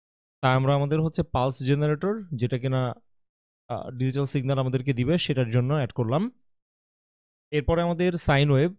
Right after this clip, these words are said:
সাইন ওয়েভটা হচ্ছে আমাদের অ্যানালগ সিগন্যালকে অ্যাড করার জন্য, তো এটাকে অ্যাড করে নিলাম। তো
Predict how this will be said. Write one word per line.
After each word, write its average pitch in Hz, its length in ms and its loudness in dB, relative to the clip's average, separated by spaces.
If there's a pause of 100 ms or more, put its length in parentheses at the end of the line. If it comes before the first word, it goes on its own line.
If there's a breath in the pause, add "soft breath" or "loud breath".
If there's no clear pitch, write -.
(640)
সাইন 147 300 0
ওয়েভটা 156 280 0
হচ্ছে 170 180 -2
আমাদের 156 160 -2
অ্যানালগ 135 300 -2
সিগন্যালকে 147 680 -4
অ্যাড 131 180 -8
করার 120 260 0
জন্য, 117 360 -2 (560)
তো 120 220 -2
এটাকে 135 260 -2
অ্যাড 143 160 2
করে 113 200 2
নিলাম। 120 440 0 (1200)
তো 139 360 2